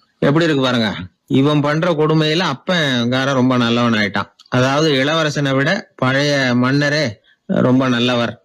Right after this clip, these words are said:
ரொம்ப க-, பாதி கஷ்டம்தான் இது, இது முழு கஷ்டம்ங்கிறது மாதிரி ஆயிட்டுது. எப்படியோ அப்பாவுக்கு கொடுத்த வாக்க புள்ள காப்பாத்தி விட்டான். அதாவது மன்னர் ரொம்ப நல்லவர்னு சொல்ல வைக்கிறேன்னு தானே சொன்னான், அதே மாதிரி சொல்ல வச்சுட்டான்.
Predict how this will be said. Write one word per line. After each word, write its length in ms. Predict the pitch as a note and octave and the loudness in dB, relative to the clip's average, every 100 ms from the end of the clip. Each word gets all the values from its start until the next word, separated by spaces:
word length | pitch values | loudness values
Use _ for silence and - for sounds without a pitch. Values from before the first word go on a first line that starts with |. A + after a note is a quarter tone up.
| - - | -14 -4
ரொம்ப 420 | A#2+ B2+ C3+ C#3 | 0 2 2 0
க-, 160 | B2+ | -2
பாதி 340 | A2 A#2+ C3+ C#3 | -2 -2 -2 0
கஷ்டம்தான் 480 | C3 B2+ C#3 C3+ C3 | -2 0 0 0 0
இது, 140 | C3 | 0
இது 140 | A#2+ | 2
முழு 260 | A#2+ C3 D3 | 2 2 0
கஷ்டம்ங்கிறது 560 | B2+ A#2+ C3+ B2+ A2+ A2 | -2 -2 0 0 2 0
மாதிரி 240 | A2+ B2 | 0 0
ஆயிட்டுது. 400 | A2 G#2 G2+ G2+ - _ _ - | 0 -2 -4 -6 -10 _ _ -2
எப்படியோ 520 | B2+ B2 E3+ F#3 G3 | 0 0 0 0 -2
அப்பாவுக்கு 580 | C3+ C3 F#3 F#3 F3+ E3 | -6 -4 0 0 2 0
கொடுத்த 300 | D#3 D#3+ D#3 | 0 0 0
வாக்க 320 | D3 E3 E3+ | 0 0 -2
புள்ள 260 | D#3+ D3+ D#3+ | 0 2 0
காப்பாத்தி 340 | C#3+ C#3+ D3 | -2 -2 -2
விட்டான். 320 | C3+ B2 A#2 - _ - - | 0 -2 -4 -6 _ -20 -4
அதாவது 520 | A#2 A#2+ C3+ D3 F3 A3 - _ _ | 0 2 0 0 0 0 -4 _ _
மன்னர் 440 | A#2 B2+ D#3 F#3 | 0 2 2 0
ரொம்ப 280 | F#3 D#3 D#3+ | 0 0 0
நல்லவர்னு 920 | D3 C#3 D3+ D#3 D#3 F3+ F#3+ D#3+ C3+ | 0 -2 0 0 0 2 2 0 0
சொல்ல 340 | B2 C#3 C#3+ C3+ | 0 0 0 0
வைக்கிறேன்னு 360 | C3+ C#3 C#3 | -2 -2 0
தானே 200 | D3 E3 | 0 0
சொன்னான், 300 | C#3 C3+ B2 | 2 2 0
அதே 160 | B2+ F#3 | 0 0
மாதிரி 220 | F3+ D3+ | 0 2
சொல்ல 280 | B2+ C3+ B2 | 2 0 0
வச்சுட்டான். 300 | G#2+ A2 | -2 -6